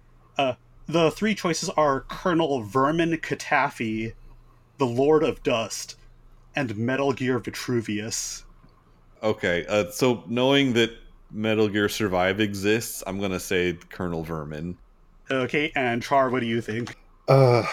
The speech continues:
Speaker 3: I want you guys to know that I'm thinking harder about this than I've thought about anything in the last five years.
Speaker 2: <laughs>
Speaker 3: And I feel like, mm,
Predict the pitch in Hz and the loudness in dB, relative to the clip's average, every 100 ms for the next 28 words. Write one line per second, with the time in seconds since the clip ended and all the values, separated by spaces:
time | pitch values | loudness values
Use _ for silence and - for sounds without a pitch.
0 | - - - 127 139 190 185 160 143 127 | -8 -12 -2 6 6 8 8 8 8 6
1 | 131 135 - 127 127 117 131 135 143 139 | 4 4 4 4 6 4 2 4 4 4
2 | 123 117 127 127 123 120 139 - 107 104 | 2 6 6 6 4 4 2 2 0 2
3 | 110 104 110 - 110 107 117 104 98 98 | 2 4 2 0 -2 0 0 0 0 0
4 | 95 - 101 95 92 95 95 90 - - | -2 -2 2 2 2 0 0 -2 -8 -16
5 | - - - - - - - - 1047 - | -18 -20 -12 -2 -2 0 -4 -2 0 2
6 | - 135 135 127 131 - 254 - - - | 4 6 6 6 0 0 -4 -4 -8 4
7 | - - - 330 269 - - - - 131 | 6 6 6 6 6 4 -2 -12 -2 8
8 | 139 - - 190 202 185 170 151 - - | 8 6 2 8 8 8 6 4 0 -14
9 | _ - _ _ - 120 113 | _ -20 _ _ -8 -4 -4